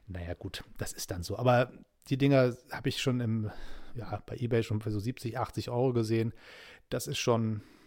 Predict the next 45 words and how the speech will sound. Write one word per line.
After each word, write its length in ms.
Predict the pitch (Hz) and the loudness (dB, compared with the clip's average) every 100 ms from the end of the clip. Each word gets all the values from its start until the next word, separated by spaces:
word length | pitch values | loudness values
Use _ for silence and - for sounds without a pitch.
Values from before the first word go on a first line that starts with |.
| - | -10
also, 200 | - 120 - | -2 -2 -2
ein 260 | 156 135 - | -8 -8 -4
echtes 260 | 151 127 | -2 0
Schnäppchen 380 | 127 113 - 117 | 0 -2 -6 -6
gewesen. 400 | 104 101 101 98 - - - - - | -6 -6 -6 -10 -14 -18 -18 -10 6
<clears throat> 0 | |
Was 320 | 226 151 - | 8 8 4
ich, 180 | 160 - | 2 8
ähm, 220 | 147 139 | 10 10
noch 160 | 135 170 | 8 6
gefunden 380 | 202 - 185 175 | 4 2 4 6
habe 160 | 175 | 4
dieses 180 | 170 165 | 2 0
Mal 80 | 165 | 0
auf 100 | 147 | 0
dem 40 | |
Flohmarkt, 400 | - 165 160 131 | 0 2 0 2
waren 180 | 127 127 | 4 4
ein 160 | 123 110 | 4 0
paar 240 | 123 113 | 0 -2
Filme. 640 | - - 131 139 175 269 294 - - - - | -4 -2 2 4 4 2 -2 -16 -14 -14 -8
Ich, 220 | 180 - | -8 2
ähm, 200 | 151 147 | 4 6
gucke 200 | - - | 4 4
immer 140 | 165 | 4
ganz 220 | 151 147 - | 4 2 6
gerne 260 | 139 175 | 8 8
nach 300 | 147 139 160 | 8 6 4
in 100 | 131 | -2
diesen 240 | 120 131 131 | 0 0 4
ganzen 340 | 123 - 123 | 2 4 4
Mousse-Kisten, 680 | 131 233 - - 143 - 123 | 4 4 0 -2 -2 0 -2
diese 240 | 120 120 | 0 0
ein-Euro-Kisten, 840 | 120 120 156 170 - 131 - 135 - - - - | 0 2 2 2 2 -2 0 -4 -4 -14 -16 -10
was, 280 | 135 139 - | 4 4 4
ob 160 | 131 - | -2 2
da 120 | 127 | 4
vielleicht 220 | 131 131 | 2 0
irgendwie 180 | 127 123 | -2 0
altes 260 | 131 143 | -2 -4
Filmmaterial 640 | - 226 147 - 117 107 104 | 0 4 4 4 2 2 2
drin 160 | 104 | 0
ist. 240 | 104 - 123 | -2 -4 -6
Und 140 | 120 | -6
zwar 340 | - 147 147 | 2 2 2